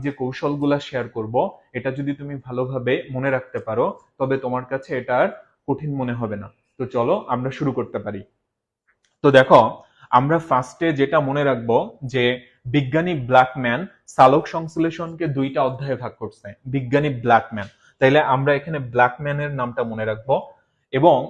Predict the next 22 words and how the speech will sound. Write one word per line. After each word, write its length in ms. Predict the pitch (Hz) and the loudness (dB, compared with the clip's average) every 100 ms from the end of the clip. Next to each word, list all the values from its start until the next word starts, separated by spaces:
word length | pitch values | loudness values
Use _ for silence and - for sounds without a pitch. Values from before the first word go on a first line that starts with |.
| - | 0
এই 160 | 147 | 2
দুইটা 280 | 139 143 151 135 | 2 2 4 4
অধ্যায়ের 340 | 127 143 156 147 120 | 4 0 -2 2 0
একটা 180 | - 147 | 0 -6
হচ্ছে 180 | 147 156 - 123 | -6 -6 2 4
আলোক 240 | 123 147 147 | 6 4 2
অধ্যায় 400 | 135 - 156 165 135 | -2 -4 -8 -6 -4
এবং 120 | 135 139 127 | -4 -2 -2
আর 80 | |
একটা 220 | 123 - 139 | -2 -4 -10
হচ্ছে 260 | 139 - 147 120 | -10 -12 -6 -4
আলোক 220 | 123 147 147 | -2 -2 -4
নিরপেক্ষ 520 | 127 131 147 147 135 - | -10 -2 -2 -2 -10 -10
অধ্যায়। 360 | 113 107 107 - _ _ _ - | -8 -8 -10 -10 _ _ _ 0
তাহলে 200 | 135 147 | 4 4
কি 140 | 147 131 | 4 2
বললাম? 340 | 131 139 180 185 | 2 4 2 0
একটা 220 | 120 - | -6 -4
হচ্ছে 220 | 143 143 160 131 | -4 -4 -4 0
আলোক 220 | 123 143 160 - _ _ _ _ 143 | 2 2 0 -8 _ _ _ _ -4
নির্ভর 440 | 139 135 135 160 | 0 0 2 4
অধ্যায় 400 | 156 143 156 160 | 4 2 -2 -2